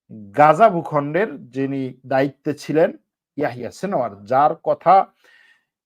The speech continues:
ইসরায়েলিদের মুখে, ইসরায়েলের প্রধানমন্ত্রী, ইসরায়েলের পররাষ্ট্রমন্ত্রী, ইসরায়েলের সেনাপ্রধান থেকে শুরু করে পুরো ইসরায়েলিদের মুখে গত দশ মাস ধরে বহুবার উচ্চারিত হয়েছে। তাকে টার্গেট করার কথা বলেছে,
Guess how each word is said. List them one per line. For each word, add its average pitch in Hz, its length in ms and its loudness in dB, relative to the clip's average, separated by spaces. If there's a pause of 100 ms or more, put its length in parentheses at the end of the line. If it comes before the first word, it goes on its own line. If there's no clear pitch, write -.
ইসরায়েলিদের 196 680 2
মুখে, 139 300 -6 (160)
ইসরায়েলের 147 500 -4
প্রধানমন্ত্রী, 165 640 -4 (160)
ইসরায়েলের 139 440 -4
পররাষ্ট্রমন্ত্রী, 165 680 0
ইসরায়েলের 117 460 -8
সেনাপ্রধান 175 480 -4
থেকে 139 180 -12
শুরু 170 220 -6
করে 208 180 -6 (200)
পুরো 208 200 -2 (160)
ইসরায়েলিদের 139 560 -4
মুখে 165 260 -8 (140)
গত 143 280 -2 (520)
দশ 143 300 0 (100)
মাস 123 240 -10
ধরে 156 240 -4 (460)
বহুবার 143 640 2
উচ্চারিত 123 440 -10
হয়েছে। 147 320 -6 (580)
তাকে 135 260 0
টার্গেট 139 380 2
করার 160 220 6
কথা 165 220 0
বলেছে, 160 300 -2